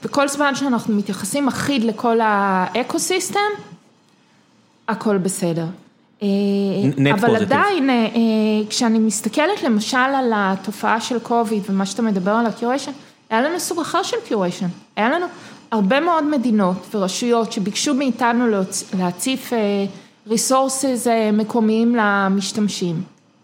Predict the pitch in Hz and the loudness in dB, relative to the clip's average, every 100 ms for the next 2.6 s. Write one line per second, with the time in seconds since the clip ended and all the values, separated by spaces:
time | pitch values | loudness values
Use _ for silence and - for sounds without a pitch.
0 | _ _ _ _ _ _ - 196 226 220 | _ _ _ _ _ _ -18 -4 0 2
1 | 226 220 240 233 220 220 220 262 294 320 | 2 0 2 2 4 2 0 0 2 2
2 | 302 269 233 214 220 269 | 2 2 2 0 0 2